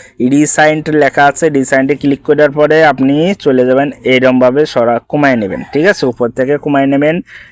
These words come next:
নিচের থেকেও এরকম কমায় নেবেন। নেওয়ার পরে আপনি কি করবেন, এরমভাবে টিক মার্কে ক্লিক করে দেবেন। দেওয়ার পরে আপনি এই দিয়ে আপনি আপনার ভিডিওর সাথে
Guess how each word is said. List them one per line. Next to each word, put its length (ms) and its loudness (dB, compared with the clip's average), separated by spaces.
নিচের 300 0
থেকেও 340 0
এরকম 160 0
কমায় 320 0
নেবেন। 200 -6
নেওয়ার 300 4
পরে 240 6
আপনি 160 -2
কি 160 2
করবেন, 240 2
এরমভাবে 460 2
টিক 140 -6
মার্কে 280 -2
ক্লিক 240 -2
করে 200 2
দেবেন। 180 2
দেওয়ার 260 2
পরে 160 2
আপনি 200 -2
এই 140 0
দিয়ে 200 2
আপনি 240 -2
আপনার 280 -2
ভিডিওর 360 0
সাথে 240 0